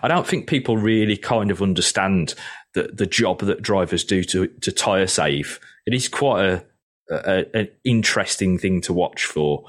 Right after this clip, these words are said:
Um, you know, people always talk about karting lines and lines and, and those sort of things. But, um, you know, you can see that drivers drive a very different line from time to time to be able to save on the tyres,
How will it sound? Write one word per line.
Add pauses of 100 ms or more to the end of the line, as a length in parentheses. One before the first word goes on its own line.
(240)
Um,
you
know,
people
always
talk
about
karting
lines
and (120)
lines
and,
and
those
sort
of
things.
But, (400)
um, (280)
you
know,
you
can
see (320)
that
drivers
drive
a
very
different
line
from
time
to
time
to
be
able
to
save
on
the
tyres,